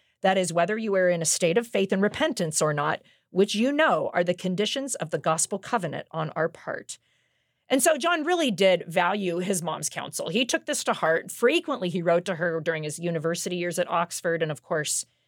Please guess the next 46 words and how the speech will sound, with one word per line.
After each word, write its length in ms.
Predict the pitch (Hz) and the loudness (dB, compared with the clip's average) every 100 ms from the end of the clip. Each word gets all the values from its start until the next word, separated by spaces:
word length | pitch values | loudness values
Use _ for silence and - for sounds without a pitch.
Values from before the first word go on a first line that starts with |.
| _ _ | _ _
beyond 480 | - 190 190 202 233 | -4 0 2 2 0
that, 180 | 165 165 | 0 0
it 60 | - | 2
was 100 | 214 | 2
actually 380 | 240 - 247 | 2 -2 -2
said 280 | 208 208 190 | 0 0 0
from 200 | 190 185 | -2 -2
the 80 | 165 | -2
time 260 | - 185 180 | 0 -2 -2
he 100 | 165 | -2
was 220 | 156 165 | -2 0
young, 400 | 185 190 170 156 _ _ _ _ _ _ _ _ - | 2 0 -2 -10 _ _ _ _ _ _ _ _ 0
uh, 280 | 185 175 - - | 2 2 0 -2
that, 580 | 175 190 175 - - - _ _ _ _ 196 | 0 2 0 -2 -10 -12 _ _ _ _ 0
um, 160 | 185 | 0
he 340 | 185 220 220 - | 0 0 0 0
might 220 | 190 214 240 | 2 2 4
not 160 | 233 | 2
get 120 | 240 | 2
married 300 | 208 190 208 | 2 2 2
because 320 | 196 196 196 202 | 0 -2 -2 0
he 80 | |
said, 180 | 185 190 | 0 2
"I 100 | 180 | 2
could 180 | 180 170 | 0 0
never 240 | 175 190 | 0 -2
find 280 | 214 214 190 | -2 -2 -2
such 200 | 185 180 | -2 -2
a 40 | 165 | 0
woman 300 | 165 170 156 | 0 0 -2
as 100 | 147 | -2
my 200 | 143 139 | -4 -4
father 380 | 147 147 151 | -4 -2 -4
had." 360 | 143 - - - _ _ _ _ - | -4 -6 -6 -8 _ _ _ _ -2
And 180 | 180 185 | 0 2
so 260 | 262 208 | 2 2
it's 120 | 233 254 | 0 -2
not 180 | 247 - | -4 -2
surprising 600 | 269 - 202 202 208 180 | -4 0 0 0 -4 -4
her 140 | 180 | -2
wisdom 540 | 165 180 202 240 247 240 | 2 2 2 -2 -2 0
and 400 | 269 311 294 - _ | 2 2 0 -4 _
that 240 | 202 190 208 | 0 0 -2
methodical 920 | 175 - 202 240 262 240 202 190 - | -2 2 4 4 2 0 0 0 0
method 640 | 180 190 240 202 156 156 | 0 0 0 0 2 0
of, 300 | - 185 185 | 0 -2 -2